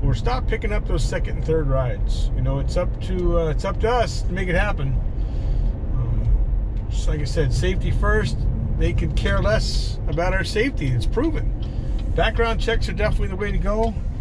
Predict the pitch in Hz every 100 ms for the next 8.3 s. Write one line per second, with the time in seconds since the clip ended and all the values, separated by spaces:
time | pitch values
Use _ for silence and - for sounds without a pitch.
0 | - - - - - 175 226 214 190 202
1 | 185 190 208 185 151 - 220 233 - 160
2 | 160 - - - 175 190 180 165 160 156
3 | 143 131 - 180 180 175 - 190 185 185
4 | 185 - 131 127 139 151 165 170 170 160
5 | 143 127 135 147 151 156 139 - - -
6 | 113 - - - - - - - - -
7 | - - - 147 139 165 160 180 170 190
8 | 180 156